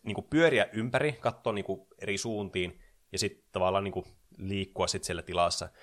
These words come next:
Kun näähän on periaatteessa tehty sillä tavalla nämä pelit, että ne on vähän niinku,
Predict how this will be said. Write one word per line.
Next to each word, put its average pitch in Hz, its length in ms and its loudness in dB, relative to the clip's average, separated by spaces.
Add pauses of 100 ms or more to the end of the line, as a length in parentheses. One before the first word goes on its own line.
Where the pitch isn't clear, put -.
(180)
Kun 123 280 -4
näähän 135 220 6
on 139 220 -2
periaatteessa 170 440 6
tehty 127 340 4
sillä 117 300 2
tavalla 95 340 6
nämä 90 180 2
pelit, 101 320 0
että 87 300 0 (120)
ne 127 100 0
on 127 200 -2 (140)
vähän 151 260 0
niinku, 117 380 -4